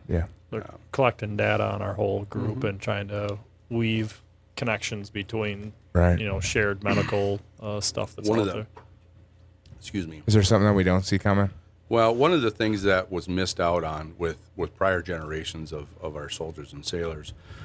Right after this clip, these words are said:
Speaker 3: was when they would go to the V A, they weren't, um, they were forgotten about later.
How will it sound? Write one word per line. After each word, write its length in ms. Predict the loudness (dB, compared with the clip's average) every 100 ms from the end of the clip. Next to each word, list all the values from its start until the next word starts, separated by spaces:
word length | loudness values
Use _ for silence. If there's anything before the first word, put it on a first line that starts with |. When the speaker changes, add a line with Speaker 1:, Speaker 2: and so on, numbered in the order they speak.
| -12 -4
Speaker 3:
was 180 | -2 0
when 140 | 2
they 80 | 2
would 100 | 4
go 80 | 2
to 80 |
the 80 | 2
V 220 | 2 6
A, 300 | 6 4 0 -8 -16 _ _ _ _ -20 -20 -20 -18
they 640 | 0 4 6 6 4 0 -4 -16 -20 -20 -20 -20 _ _ -14
weren't, 520 | 0 2 4 2 -4 -8
um, 500 | -6 -4 -4 -6 -12 -20 _ _ _ _ _ _ _ _ _
they 80 | -4
were 40 | -4
forgotten 440 | -4 -2 -2 -4
about 280 | -10 -10 -10
later. 340 | -12 -14 -20